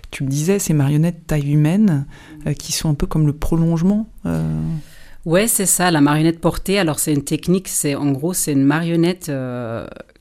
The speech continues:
Speaker 2: taille humaine qui est attachée à notre corps. On partage les mêmes jambes et on partage un bras. Et avec l'autre bras, on tient la tête. Et du coup, on a, on est derrière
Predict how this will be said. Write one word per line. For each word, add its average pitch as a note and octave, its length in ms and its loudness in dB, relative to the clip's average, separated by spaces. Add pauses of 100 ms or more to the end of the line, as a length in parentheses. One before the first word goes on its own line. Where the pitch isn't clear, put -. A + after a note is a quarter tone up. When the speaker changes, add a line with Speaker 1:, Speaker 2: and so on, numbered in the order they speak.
(160)
Speaker 2:
taille D#3+ 260 0
humaine E3 440 2 (200)
qui - 180 -8
est C#3 80 -6
attachée F#3 480 -4
à F3+ 60 0
notre C#3+ 260 -4
corps. - 560 -10
On D#3 100 -4
partage F3+ 460 -6
les D3+ 120 -2
mêmes F3 220 0
jambes D#3+ 480 -2
et C#3 140 -4
on C#3+ 140 -2
partage E3+ 480 -6
un E3 100 2
bras. D#3 300 -2 (800)
Et C3 80 -4
avec C3 220 -6
l'autre D#3 300 -4
bras, F3+ 220 0
on C#3 100 2
tient D#3+ 200 0
la D#3+ 140 2
tête. - 320 -10
Et C#3 80 -10
du C#3 140 -12
coup, - 160 -14
on D#3+ 180 2
a, B2+ 840 -6 (480)
on C3+ 200 -4
est D3+ 300 2
derrière C#3+ 680 -2